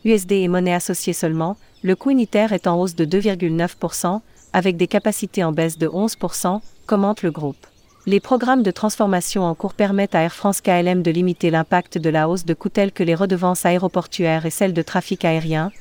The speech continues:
A T C, ainsi que celle des coûts de personnel chez K L M. Comparé à septembre deux mille dix-neuf, le nombre d'équivalents temps plein,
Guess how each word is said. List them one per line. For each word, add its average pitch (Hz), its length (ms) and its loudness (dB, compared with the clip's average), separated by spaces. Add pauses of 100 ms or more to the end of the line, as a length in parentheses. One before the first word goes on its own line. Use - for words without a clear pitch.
(140)
A 175 100 0
T 170 160 -2
C, 175 300 -4 (280)
ainsi 196 280 0
que 214 100 0
celle 233 240 0
des 185 140 0
coûts - 100 -4
de 185 100 0
personnel 170 520 0
chez - 180 -2
K - 80 -8
L 160 240 2
M. 143 300 -4 (360)
Comparé 254 380 2
à 185 80 2
septembre 170 540 -2
deux 175 120 0
mille 202 160 2
dix-neuf, 165 540 -4 (200)
le 190 160 2
nombre 214 280 2
d'équivalents 175 520 0
temps 156 160 -2
plein, 180 280 -2